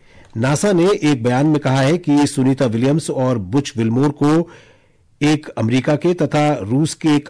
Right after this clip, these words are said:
अन्य अंतरिक्ष यात्री सहित स्पेस एक्स क्रू ड्रैगन क्राफ्ट से पृथ्वी पर वापस लाया जाएगा। दोनों अंतरिक्ष यात्री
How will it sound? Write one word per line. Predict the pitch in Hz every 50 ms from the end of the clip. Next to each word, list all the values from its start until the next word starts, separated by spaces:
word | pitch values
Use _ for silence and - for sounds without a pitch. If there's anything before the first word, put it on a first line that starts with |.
| -
अन्य | - 151 160 170 180
अंतरिक्ष | 170 - 139 127 127 147 147 139 - 131
यात्री | 127 127 113 - 143 143
सहित | 131 - 131 123 143 - - - - - _ _ _ -
स्पेस | - - - - 165 175 175 175 - - - _ 147
एक्स | 156 147 - - - -
क्रू | _ - 175 180 175 175 180 185 - - _ _ _ 95
ड्रैगन | 87 85 107 135 147 139 160 160 160 151 -
क्राफ्ट | - 151 156 156 - -
से | - - 131 123 127 131 131 131 - - - _ _ _ _ _ _ _ _ _ _ _ -
पृथ्वी | - 151 - 185 175
पर | - 139 117 113 113
वापस | 107 131 139 131 147 - -
लाया | 120 110 107 110
जाएगा। | 110 131 131 120 95 78 71 67 - _ _ _ _ - - - _ _ -
दोनों | 92 120 147 170 185 190 185 175 -
अंतरिक्ष | 143 143 143 139 156 147 - - 123
यात्री | 113 107 107 - 160 185 190 175